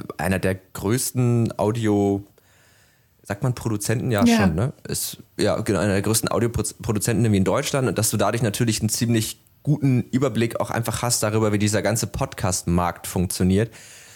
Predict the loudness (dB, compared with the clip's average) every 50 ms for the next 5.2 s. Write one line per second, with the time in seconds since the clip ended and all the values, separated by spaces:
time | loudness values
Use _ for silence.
0 | -20 -20 _ -4 -2 2 2 2 2 2 2 2 2 2 2 2 2 0 0 0
1 | 0 0 0 0 0 0 -2 0 -2 -2 -2 -2 -6 -6 -4 -2 -2 -2 -2 -2
2 | -2 0 0 0 0 -2 -2 -2 -2 -4 -4 -4 -2 -2 0 0 0 0 2 0
3 | -2 -2 -2 -4 -2 -2 0 0 -2 -4 -6 -6 -4 -4 -4 -2 -2 -2 -2 0
4 | 0 0 0 2 2 2 2 2 2 2 2 0 0 0 -2 0 0 0 2 0
5 | 0 -2 -4 -12